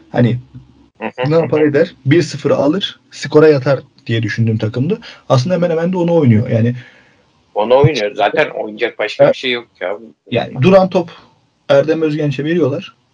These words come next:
Speaker 1: Erdem ortalıyor. Biri gol atıyor stoperlerden. Eren atıyor ya da hani takım bir şekilde kazanıyor. Bir sıfırın üstüne de iyi yatıyorlar.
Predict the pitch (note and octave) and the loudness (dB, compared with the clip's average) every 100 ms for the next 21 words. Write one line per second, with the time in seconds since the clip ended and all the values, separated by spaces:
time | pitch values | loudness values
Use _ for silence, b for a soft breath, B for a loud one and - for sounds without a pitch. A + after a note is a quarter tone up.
0 | - D#3 D#3 D3+ E3+ F3+ E3+ D3 C3 D3+ | -2 0 0 0 0 0 0 0 0 0
1 | E3 D3+ F3+ E3+ C3 C#3 F#3 _ _ - | 0 0 0 0 0 -2 -2 _ _ -4
2 | C#3+ B2+ C3 B2+ A#2+ B2 B2+ - - C#3+ | -2 2 4 6 6 6 2 -6 0 4
3 | C3+ B2+ C3 - _ _ B2+ B2 A#2 A#2+ | 4 2 -2 -8 _ _ -4 -2 -2 -2
4 | A#2 D3+ F#3+ b b b b A#2+ B2 - | -2 -2 -4 b b b b -8 -6 -2
5 | D#3+ E3+ F#3+ G3 B2+ D#3 G3 E3+ D#3 A2+ | -2 0 -2 -2 -2 -4 0 2 4 4
6 | D3 D3 - C#3+ B2+ C#3+ C3 - F3 C#3 | 2 2 -4 -6 -4 -6 -4 -4 0 0
7 | G#2 G#2+ A#2+ - | 0 -2 -2 -4